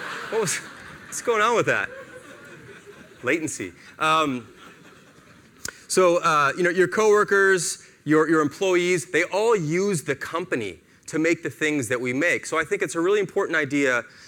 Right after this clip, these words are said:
to think about your company as a product and to think about your company as the best thing that you make. Because when you start thinking about your company as a product, you begin to ask different questions about it. You, you ask things like,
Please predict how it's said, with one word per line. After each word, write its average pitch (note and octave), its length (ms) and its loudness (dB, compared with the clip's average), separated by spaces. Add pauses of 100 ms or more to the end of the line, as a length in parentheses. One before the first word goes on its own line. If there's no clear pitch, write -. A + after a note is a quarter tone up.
(120)
to D3 100 -4
think F#3 240 -2
about D#3+ 240 0
your C#3+ 120 -2
company C#3 680 -4 (300)
as B2+ 200 -2
a A2 60 -4
product A2 480 -4
and B2 100 -8
to B2+ 80 -4
think E3 180 -4
about C#3 220 -2
your C3 80 -4
company C3 440 -6
as A#2 160 -2
the A#2 100 -4
best B2+ 400 -4
thing B2 160 -6
that G#2+ 120 -4
you G#2+ 100 -8
make. G2+ 340 -8
Because D3+ 340 -2 (360)
when F#3+ 120 2
you A#3+ 60 0
start C4+ 260 -2
thinking A3 280 -2
about F3 280 2
your D3+ 100 -2
company F3 460 -2
as B2+ 120 -2
a A#2 40 -2
product, E3 420 -2
you D3 60 -4
begin D3 240 -2
to D3 180 -4
ask C#3+ 220 -2
different B2+ 240 -10
questions D#3+ 460 -6
about F#2 280 -6
it. F2 120 -12
You, B2 200 -10
you D3 140 0
ask D3 180 0
things C#3+ 180 -4
like, A#2+ 160 0